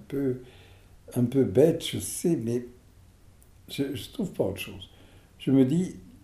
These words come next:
là, Marx, il a admirablement nommé ça l'équivalence générale.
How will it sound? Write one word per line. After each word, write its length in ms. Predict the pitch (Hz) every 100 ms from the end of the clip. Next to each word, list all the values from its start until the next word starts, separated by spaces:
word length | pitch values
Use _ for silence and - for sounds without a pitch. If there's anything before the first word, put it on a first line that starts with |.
| - - - - - -
là, 260 | 123 131 -
Marx, 420 | 131 147 - -
il 120 | 110
a 280 | 113 180 - - - - - - - -
admirablement 840 | - 160 160 143 123 117 113 127 117
nommé 640 | 107 143 135 123 135 156 -
ça 560 | - - 123 123 123 - - - - -
l'équivalence 840 | 123 127 117 113 117 131 127 -
générale. 540 | 101 117 92 - -